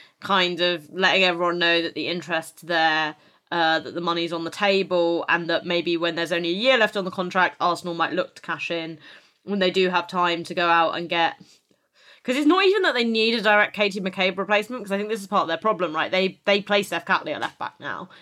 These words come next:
It's the fact that they're basically using McCabe to plug any other holes, and we know Arsenal's squad is already quite thin. Um,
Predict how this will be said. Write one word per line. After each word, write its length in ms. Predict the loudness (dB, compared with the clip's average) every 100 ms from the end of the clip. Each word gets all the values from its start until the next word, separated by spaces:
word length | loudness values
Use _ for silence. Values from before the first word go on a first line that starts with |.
| _
It's 320 | 0 0 0 -8
the 140 | -2
fact 240 | 0 0 0
that 160 | 0
they're 220 | 4 4
basically 480 | 4 2 0 -2 -4
using 360 | -2 -2 -2 -4
McCabe 460 | -2 0 2 0 -4
to 80 |
plug 380 | -8 0 0 0 -2
any 280 | 0 0
other 240 | -2 -2 -2
holes, 500 | -2 -2 -2 -4 -2
and 180 | 0 0
we 120 | 0
know 200 | 2 4
Arsenal's 460 | 4 2 0 -6 -10
squad 360 | -6 -2 -2 -4
is 120 | -4
already 580 | -2 0 0 0 -4 -6 -20 _ _
quite 400 | -12 0 0 0
thin. 420 | -6 -6 -4 -6 -8 -18 _ _ -2
Um, 580 | 0 2 0 -4 -8